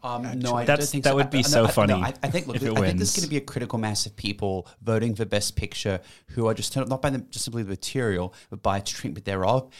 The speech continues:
Speaker 1: for reasons we've discussed extensively in weeks past.
Speaker 3: Mm.
Speaker 1: Um, I don't think Trial of Chicago Seven's gonna win. I think it's just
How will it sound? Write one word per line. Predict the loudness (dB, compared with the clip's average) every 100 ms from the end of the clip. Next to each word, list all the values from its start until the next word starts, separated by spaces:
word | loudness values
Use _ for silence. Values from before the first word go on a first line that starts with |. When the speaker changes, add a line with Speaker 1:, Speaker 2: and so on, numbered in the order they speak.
| -14
Speaker 1:
for | -8
reasons | -6 -4
we've | -6 -6
discussed | -6 -4 -4 -4
extensively | -6 -6 -4 -4 -4 -4
in | -4
weeks | -8
past. | -10 -4 -2 -2 -6 -12 -12
Speaker 3:
Mm. | -6 -4
Speaker 1:
Um, | -2 -2
I | -2
don't | -2
think | -2 -4
Trial | -4
of | -4
Chicago | -6 -6 -6
Seven's | -4 -4 -4 -6
gonna | -6 -6
win. | -6 -6 -6
I | -6
think | -8 -8 -8
it's | -10 -6
just | -6 -6 -10